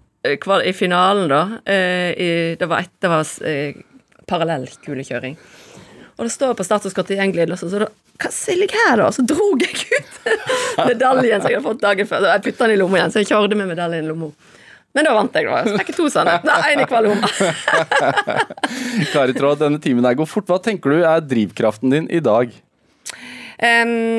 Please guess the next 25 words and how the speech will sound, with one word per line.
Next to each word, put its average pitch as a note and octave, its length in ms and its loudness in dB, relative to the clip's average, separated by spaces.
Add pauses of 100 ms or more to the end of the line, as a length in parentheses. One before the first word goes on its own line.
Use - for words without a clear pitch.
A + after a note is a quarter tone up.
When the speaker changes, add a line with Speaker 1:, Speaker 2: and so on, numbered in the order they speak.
(140)
Speaker 1:
eh, A3+ 400 2
drivkraft, G#3 720 -2
eh, F#3 540 0 (480)
herre D2+ 400 -12 (100)
min F3 140 -10
hatt. - 300 -20 (520)
Jeg F#3+ 300 0 (420)
er A#3+ 140 4
jo E3+ 100 2
litt F#3+ 160 -2
sånn, F#3+ 400 -2 (320)
jeg - 80 -12
klarer F#3+ 160 -2
jo A3 80 -4
ikke - 140 -8
å - 20 -8
forandre F3+ 400 0
meg, C#3 160 -2
så F3 300 -4
jeg, D#3 100 -6
eh, F3 360 0
er G#3 40 -2
jo E3+ 80 -8
sånn F#3 160 -10
som, E3 300 -8